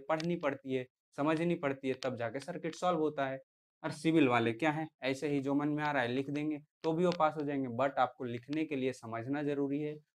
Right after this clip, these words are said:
उसकी इम्प्लीमेंटेशन आना जरूरी है। अब इलेक्ट्रिकल से जो निकल के आया है दोस्तों टूट के, वो दो ब्रांच बोल सकते हैं, ठीक है।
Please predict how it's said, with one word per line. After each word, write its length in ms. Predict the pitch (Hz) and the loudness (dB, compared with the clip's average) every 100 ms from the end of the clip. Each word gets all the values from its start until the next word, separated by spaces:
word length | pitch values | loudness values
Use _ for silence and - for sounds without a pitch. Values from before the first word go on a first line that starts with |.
| - | -12
उसकी 220 | - 185 | -6 0
इम्प्लीमेंटेशन 880 | 156 139 139 139 135 135 151 156 135 | 0 2 2 2 0 0 -2 -2 -2
आना 200 | 120 113 | -2 -4
जरूरी 360 | 110 107 107 | -6 -6 -6
है। 80 | 107 107 _ _ _ _ | -8 -10 _ _ _ _
अब 260 | 160 170 - | 4 4 2
इलेक्ट्रिकल 560 | 131 123 - 170 202 202 | 0 0 -2 -2 2 2
से 140 | 208 | 0
जो 100 | 175 | 0
निकल 340 | 165 135 156 147 | 0 0 0 4
के 120 | 139 | 6
आया 120 | 135 | 6
है 80 | 135 | 4
दोस्तों 320 | 127 - 131 | 0 -2 -6
टूट 260 | 139 135 - | -2 -2 -2
के, 140 | 127 | -4
वो 480 | 127 _ _ 147 147 | -4 _ _ 2 6
दो 200 | 139 135 | 8 8
ब्रांच 320 | 123 120 117 | 8 6 4
बोल 180 | 117 117 | -2 -2
सकते 280 | 104 - 120 | -4 -8 -8
हैं, 80 | 117 | -2
ठीक 180 | 156 | 0
है। 80 | 180 | 0